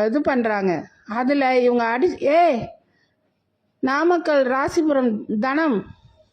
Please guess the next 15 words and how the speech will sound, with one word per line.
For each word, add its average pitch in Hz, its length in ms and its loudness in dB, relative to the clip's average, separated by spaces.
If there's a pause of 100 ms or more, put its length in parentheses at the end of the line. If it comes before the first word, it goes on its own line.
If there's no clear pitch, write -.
(140)
என்ன? 269 220 2 (1500)
ஆ? 247 140 -2 (580)
என்னடி? 262 480 2 (460)
செருப்பு 330 540 0
பிஞ்சிரும்டி, 339 640 4 (1200)
செருப்பு 349 440 0 (100)
பிஞ்சிரும் 349 600 4 (480)
நாய. 247 380 0 (720)
ஆ? 220 180 -4 (920)
இங்கேருந்து 320 640 4
வீடியோ 381 400 4
கால் 320 300 -2
பண்ணி 285 180 4
மிரட்டுறியா 220 540 0
நீ? 170 160 2